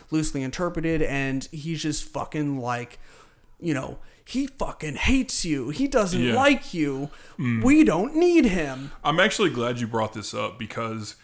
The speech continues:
Speaker 2: um, i-, in rewatching it, and then, in, of course, in reading the notes and the blocking that we had for the episode, I saw that you'd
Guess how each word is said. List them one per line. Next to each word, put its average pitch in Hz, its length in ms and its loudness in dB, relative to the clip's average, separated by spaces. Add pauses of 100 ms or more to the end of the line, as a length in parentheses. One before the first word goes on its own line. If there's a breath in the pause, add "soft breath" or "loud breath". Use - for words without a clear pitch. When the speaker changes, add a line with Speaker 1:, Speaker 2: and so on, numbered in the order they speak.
(540 soft breath)
Speaker 2:
um, 104 440 -6 (200)
i-, 113 240 -6
in 135 220 -2
rewatching 143 540 0
it, 143 180 -2
and 117 140 -2
then, 117 100 0
in, 113 180 -2
of 110 80 -12
course, 123 220 -4
in 110 140 -4
reading 113 260 -2
the 107 60 -4
notes 104 320 -6
and 107 80 -10
the 95 60 -10
blocking 101 360 -10
that 101 80 -12
we 98 80 -12
had 98 160 -10
for - 80 -16
the 101 80 -10
episode, 104 400 -8
I 98 60 -6
saw 113 200 -6
that 104 180 -8
you'd 101 260 -12